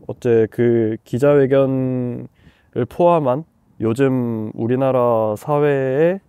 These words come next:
사람들이 관심을 가지는 이슈들, 이런 것들이 너무 그 자극점이 올라가 있는 것 같아서,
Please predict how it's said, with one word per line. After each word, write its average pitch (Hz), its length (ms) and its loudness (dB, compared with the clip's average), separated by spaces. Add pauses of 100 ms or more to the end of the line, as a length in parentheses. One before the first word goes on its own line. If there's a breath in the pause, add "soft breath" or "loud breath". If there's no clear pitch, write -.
(120)
사람들이 156 560 0
관심을 120 380 -2
가지는 110 500 -4 (400)
이슈들, 127 560 -2
이런 127 240 0
것들이 120 480 -2 (800 soft breath)
너무 131 300 4
그 131 120 0
자극점이 123 540 -2
올라가 127 680 4
있는 117 200 -2
것 107 120 -2
같아서, 107 540 -4